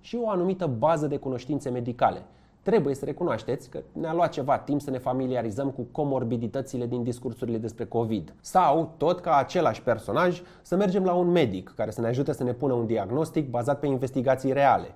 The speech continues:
și să înțelegem cauzele, simptomele, fie ele de ordin somatic sau psihic. Dar asta necesită și timp,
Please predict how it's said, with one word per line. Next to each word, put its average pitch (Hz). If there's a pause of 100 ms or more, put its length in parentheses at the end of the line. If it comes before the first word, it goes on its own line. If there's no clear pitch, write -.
(120)
și -
să 190
înțelegem 151
cauzele, 139 (140)
simptomele, 135 (200)
fie 220
ele 170
de 139
ordin 135
somatic 131
sau 135
psihic. -
Dar -
asta 160
necesită 135
și 104
timp, 175